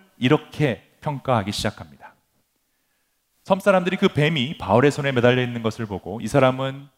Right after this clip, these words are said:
틀림없이 살인자이다. 틀림없이 살인자다." 뱀에 물린 것만으로 바울을 틀림없이 살인자라고 결론하는 것은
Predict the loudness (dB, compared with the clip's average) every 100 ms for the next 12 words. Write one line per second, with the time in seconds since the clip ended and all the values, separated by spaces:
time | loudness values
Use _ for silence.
0 | _ -14 -4 0 0 0 -2 -4 -12 -10
1 | -10 -10 -12 -14 -14 -20 -20 _ _ _
2 | _ _ _ _ _ -2 0 2 0 2
3 | 0 0 -10 -16 _ _ _ _ _ _
4 | _ _ _ -16 -16 -16 -20 -20 -20 _
5 | _ _ _ _ _ _ _ _ _ _
6 | _ -2 0 2 0 0 0 2 2 0
7 | 0 2 0 0 2 2 2 -2 -14 _
8 | -8 -2 2 2 2 -2 -6 -2 2 2
9 | 0 -2 -8 -2 -2 0 2 2 2 -2
10 | -4 -2 0 0 -2 -6 -4 -6 -6 -12